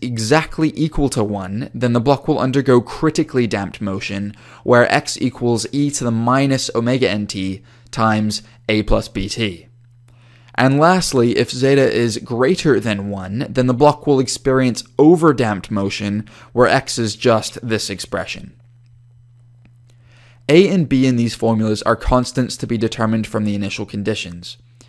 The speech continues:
In the case that the block is given an initial displacement and released from rest, the underdamped curve will look like this.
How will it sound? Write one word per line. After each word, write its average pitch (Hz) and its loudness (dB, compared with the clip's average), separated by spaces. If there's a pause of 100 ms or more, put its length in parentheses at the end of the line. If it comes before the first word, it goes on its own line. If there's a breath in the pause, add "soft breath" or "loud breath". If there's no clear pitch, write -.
(200 soft breath)
In 131 0
the 139 2
case 185 2
that 175 -2
the 123 2
block 139 2
is 131 -4
given 127 0
an 117 2
initial 123 -2
displacement 107 -2
and 110 -4
released 120 -2
from 107 -2
rest, 107 0 (320 loud breath)
the - 0
underdamped 143 4
curve 104 -4
will 113 0
look 120 2
like 101 -2
this. - -8